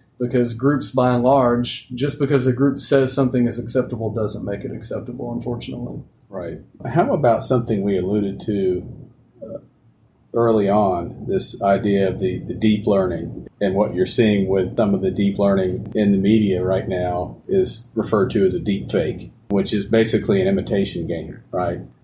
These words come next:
Speaker 2: I think it was in the sixties that, what's his name, Alan, uh, Alan Turing or
Speaker 1: Alan
Speaker 2: something?
Speaker 1: Turing. It was
Speaker 2: Yeah.
Speaker 1: in the fifties, uh, the, the forties,
Speaker 2: Was it in the
Speaker 1: actually.
Speaker 2: forties?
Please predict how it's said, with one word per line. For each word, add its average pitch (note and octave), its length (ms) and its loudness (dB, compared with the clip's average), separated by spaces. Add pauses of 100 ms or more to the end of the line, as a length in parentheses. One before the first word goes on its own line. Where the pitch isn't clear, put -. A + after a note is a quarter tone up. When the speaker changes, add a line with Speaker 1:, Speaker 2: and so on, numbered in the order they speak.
Speaker 2:
I F2 60 -2
think A2+ 260 2
it A2 140 2
was F#2+ 440 -2
in E3+ 160 6
the G#2+ 80 4
sixties - 840 -4
that, G#2 280 -2
what's - 220 -16
his F2 160 -6
name, D2 240 -10
Alan, G2 420 0
uh, F#2 80 -6 (240)
Alan A#2 340 4
Turing A#2+ 360 2
or - 20 4
Speaker 1:
Alan C3+ 200 4
Speaker 2:
something? B2 200 4
Speaker 1:
Turing. A#2 200 2
It B2+ 60 4
was A2+ 160 4
Speaker 2:
Yeah. C3+ 80 6
Speaker 1:
in B2 40 6
the A2+ 80 -2
fifties, A2+ 420 -4
uh, A2 120 -2
the, G2+ 280 -4
the G2+ 120 -6
forties, G2+ 600 -4
Speaker 2:
Was A#2 100 0
it B2 40 4
in A2+ 100 4
the G2 60 -2
Speaker 1:
actually. - 80 -10
Speaker 2:
forties? D3 500 2